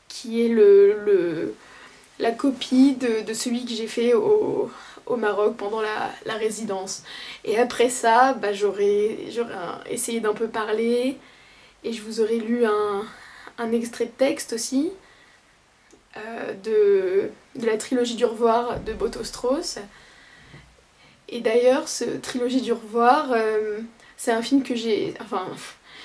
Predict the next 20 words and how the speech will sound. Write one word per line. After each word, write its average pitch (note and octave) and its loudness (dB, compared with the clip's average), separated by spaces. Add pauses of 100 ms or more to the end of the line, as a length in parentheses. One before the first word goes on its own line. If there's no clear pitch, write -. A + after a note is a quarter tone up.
(580)
un, G3 -6
la, G3 2
la G3+ 0
pièce, B3+ 2
la, - -8
j'ai A3+ -6
vu A3+ 0
la A#3 4
pièce B3 2
cet A#3 -2
été A3+ 2
à G#3+ 2
Avignon A#3 2 (140)
avec A3+ -4
un, F#3+ -6 (120)
un G3+ -6
ami A3 0 (480)
qui A3 -4
est G#3 6
à, F#3 2